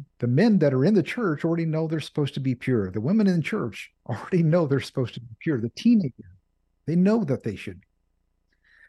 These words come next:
They're missing the key components to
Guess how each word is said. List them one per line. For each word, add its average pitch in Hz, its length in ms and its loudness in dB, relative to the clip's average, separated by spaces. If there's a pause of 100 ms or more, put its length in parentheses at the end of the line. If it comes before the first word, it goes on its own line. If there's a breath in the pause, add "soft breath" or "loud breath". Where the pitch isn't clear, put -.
(320 soft breath)
They're 185 340 2
missing 165 840 2
the 156 240 0
key 202 280 -2
components 156 800 -2
to 127 520 -2